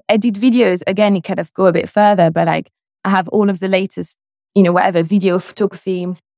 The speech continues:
sound, like, everything that you have to think about when you create content. Um, so yeah, so I just develop recipes, share videos, share them online. And I have a book coming out as well in the spring. So that's very exciting. But coming back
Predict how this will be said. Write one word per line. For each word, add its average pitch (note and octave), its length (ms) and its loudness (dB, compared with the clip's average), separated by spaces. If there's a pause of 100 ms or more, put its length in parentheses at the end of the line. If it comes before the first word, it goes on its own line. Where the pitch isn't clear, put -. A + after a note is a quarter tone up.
(140)
sound, F#3+ 680 0
like, E3+ 300 -4
everything G3 360 0
that F3 100 0
you F3 80 0
have E3+ 180 -6
to - 80 -16
think G#3+ 240 2
about F#3 260 -2
when F3+ 140 -4
you E3 180 -6 (220)
create F#3 240 -2
content. G3 680 -2 (520)
Um, F#3+ 260 2
so C#4+ 140 0
yeah, D#4 120 6
so A#3+ 140 -2
I F#3+ 140 0
just E3+ 240 -10
develop G3+ 300 0
recipes, G3 760 -6 (260)
share G3 280 0
videos, F3 440 -2
share F3 260 -2
them E3+ 360 -4
online. D#3+ 500 -4
And E3 120 -4
I E3 40 -4
have E3+ 160 -2
a E3+ 40 -4
book G3 180 -2
coming F#3 280 -6
out F3+ 160 -4
as - 180 -16
well C#4+ 320 0
in A#3 160 0
the A3 100 -2
spring. A2 360 -4
So - 120 -12
that's - 220 -10
very - 140 -4
exciting. A3 680 0 (500)
But A#3 220 0
coming C#4 300 2
back - 240 -2